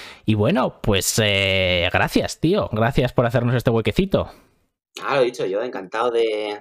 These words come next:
Speaker 2: de estar aquí contigo, de volver a reencontrarnos, que así como mini background, nos conocimos hace, ni me acuerdo,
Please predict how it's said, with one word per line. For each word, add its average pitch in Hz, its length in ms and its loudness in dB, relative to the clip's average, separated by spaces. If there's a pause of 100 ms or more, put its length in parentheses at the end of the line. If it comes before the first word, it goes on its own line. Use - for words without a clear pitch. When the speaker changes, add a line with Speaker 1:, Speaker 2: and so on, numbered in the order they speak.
Speaker 2:
de 113 140 2
estar 110 180 -6
aquí 110 180 -4
contigo, 120 400 -4
de 131 80 2
volver 104 300 0
a 117 160 0
reencontrarnos, 120 920 -6 (280)
que 92 300 -4
así 87 340 -8
como 101 400 -2
mini 98 800 -8
background, 127 480 0
nos 123 100 -6
conocimos 113 480 -8
hace, 120 520 -4 (260)
ni 123 100 -4
me 110 120 -2
acuerdo, 151 580 -2